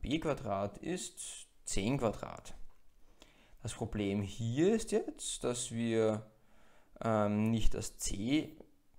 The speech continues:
oder das c Quadrat benötigen, sondern eben das b Quadrat. Und das steht ja nicht alleine auf einer Seite.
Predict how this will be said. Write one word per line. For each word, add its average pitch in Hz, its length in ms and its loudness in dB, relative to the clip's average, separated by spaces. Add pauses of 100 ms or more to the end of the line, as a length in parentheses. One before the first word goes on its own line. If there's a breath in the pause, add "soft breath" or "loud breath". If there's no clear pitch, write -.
(160)
oder 110 160 -4
das 80 200 -6
c - 180 -6
Quadrat - 540 0
benötigen, 104 500 -6
sondern 110 260 0
eben 104 160 0
das 98 160 -6
b - 220 -6
Quadrat. - 560 -8
Und - 420 -12
das - 280 -2
steht 127 300 -4
ja 151 80 2
nicht 135 180 -4
alleine 117 420 0
auf 127 80 -2
einer 110 220 0
Seite. - 580 -2